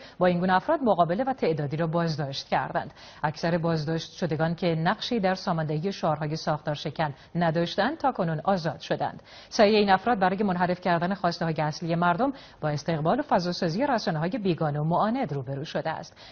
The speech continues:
ترامپ نیز صبح امروز در فضای مجازی با ابراز خوشحالی از این تجمعات اتهامات خود را علیه ایران تکرار کرد.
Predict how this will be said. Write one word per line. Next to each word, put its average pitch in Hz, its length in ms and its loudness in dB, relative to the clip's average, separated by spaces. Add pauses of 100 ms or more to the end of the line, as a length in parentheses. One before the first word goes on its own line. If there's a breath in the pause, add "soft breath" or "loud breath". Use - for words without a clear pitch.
(120 loud breath)
ترامپ 302 360 2
نیز 175 220 2
صبح 170 260 -2
امروز 160 360 0 (180 loud breath)
در 180 100 4
فضای 170 380 2
مجازی 180 480 2
با 185 120 2
ابراز 180 360 0
خوشحالی 202 520 0
از 233 140 0
این 233 100 0
تجمعات 180 580 2 (240 loud breath)
اتهامات 175 640 0
خود 240 200 -2
را 175 80 4
علیه 170 300 0
ایران 135 280 -4
تکرار 165 480 -4
کرد. - 240 -2